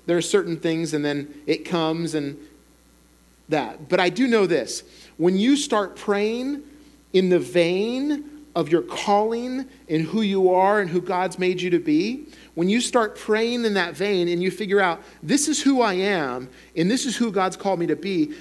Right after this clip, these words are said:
and I'm surrendered to him in that," watch out.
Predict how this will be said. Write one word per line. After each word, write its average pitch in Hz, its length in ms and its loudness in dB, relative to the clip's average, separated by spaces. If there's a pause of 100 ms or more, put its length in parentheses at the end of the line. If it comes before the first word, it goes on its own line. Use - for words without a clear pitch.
and 165 120 -4
I'm 208 180 0
surrendered 185 720 0
to 160 100 -2
him 143 580 -2 (280)
in 196 280 2
that," 175 380 -2 (720)
watch 170 260 -2
out. 127 220 -6